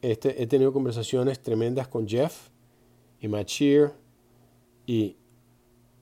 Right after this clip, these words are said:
y los libros de Dallas Willers, la di-, la conspiración divina y cosas que realmente le cambian la vida a uno. Cosas que todos los,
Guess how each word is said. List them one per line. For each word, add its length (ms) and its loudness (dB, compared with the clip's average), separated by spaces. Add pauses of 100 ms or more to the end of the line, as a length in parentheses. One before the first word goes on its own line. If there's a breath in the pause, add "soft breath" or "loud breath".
(180)
y 140 -2
los 180 0
libros 320 2
de 120 -2
Dallas 280 -2
Willers, 520 4 (1120)
la 160 2
di-, 180 0
la 540 -4
conspiración 760 -2
divina 520 2
y 220 -2 (920 soft breath)
cosas 360 4
que 220 2
realmente 420 2
le 120 2
cambian 300 4
la 80 4
vida 200 6
a 40 4
uno. 320 2 (1040)
Cosas 300 2
que 140 0
todos 280 4
los, 280 0